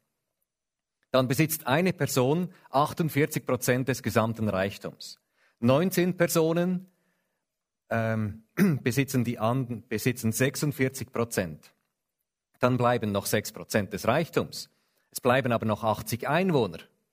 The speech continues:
Davon müssen zehn Personen mit weniger als ein Franken zwanzig pro Tag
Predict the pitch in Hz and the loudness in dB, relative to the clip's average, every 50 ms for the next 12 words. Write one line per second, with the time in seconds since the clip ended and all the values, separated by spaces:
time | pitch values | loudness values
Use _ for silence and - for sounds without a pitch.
0 | _ _ _ _ _ _ _ _ _ _ _ _ _ _ _ _ _ _ _ _ | _ _ _ _ _ _ _ _ _ _ _ _ _ _ _ _ _ _ _ _
1 | _ _ _ _ - - 147 - 196 185 175 160 147 - 131 123 - - 147 143 | _ _ _ _ 2 2 2 4 4 2 2 2 2 0 -2 -2 2 2 2 4
2 | 165 202 - - 156 - 165 160 165 165 160 143 123 107 - 127 135 156 165 151 | 2 2 0 -2 0 2 2 2 2 2 0 0 0 0 0 2 2 2 2 2
3 | 143 135 127 - - - 101 113 117 127 139 131 - - 113 107 113 110 - 104 | 0 0 0 -2 -6 -4 -2 -2 -2 -2 -2 -4 -4 -2 -2 -2 -4 -4 -6 -6
4 | 101 - - - 104 101 113 120 - - 135 - - - 123 - - 110 98 101 | -8 -4 -2 0 0 0 0 -4 -6 -8 -12 -10 -8 -8 -6 -4 -2 -2 -2 -2
5 | 101 - - _ | -4 -6 -10 _